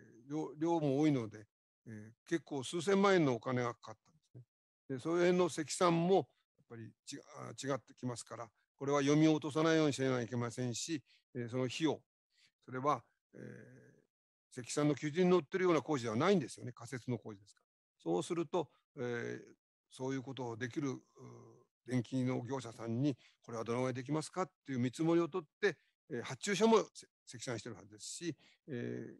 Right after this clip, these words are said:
今度受ける方もそのような動作をしないかということで、そこで食い違いが出てきたり、結構大きい食い違いが出てくるんですよね。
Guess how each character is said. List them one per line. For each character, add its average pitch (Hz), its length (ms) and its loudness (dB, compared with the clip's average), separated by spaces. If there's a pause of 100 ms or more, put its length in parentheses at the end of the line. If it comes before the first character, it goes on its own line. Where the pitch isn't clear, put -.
(120)
今 143 140 -4
度 131 80 -6
受 127 80 -10
け 202 100 0
る 202 80 2
方 202 220 2
も 214 220 2 (160)
そ - 120 -6
の 135 60 2
よ 123 140 0
う 110 40 -6
な 107 60 -18 (120)
動 139 160 -6
作 127 120 -8
を 113 60 -8
し - 60 -18
な 110 80 -10
い - 100 -16
か - 100 -20 (140)
と - 40 -20
い - 20 -20
う - 20 -20
こ 117 100 -20
と 117 100 -20
で、 123 140 -16 (240)
そ 143 80 -20
こ 156 140 -6
で 170 80 2
食 170 200 2
い 156 60 2
違 156 60 -2
い - 20 -2
が 147 120 4
出 123 100 -8
て 117 100 -10
き - 80 -16
た 104 80 -20
り、 104 60 -20 (300)
結 170 160 -8
構 170 200 0
大 165 80 -8
き - 120 -18
い - 20 -
食 156 160 -8
い 143 60 -6
違 151 40 -12
い - 20 -12
が 151 100 0
出 147 120 -6
て 139 100 -10
く 131 60 -12
る 120 60 -8
ん 107 40 -8
で 107 60 -12
す - 80 -20
よ 113 80 -12
ね。 131 160 -8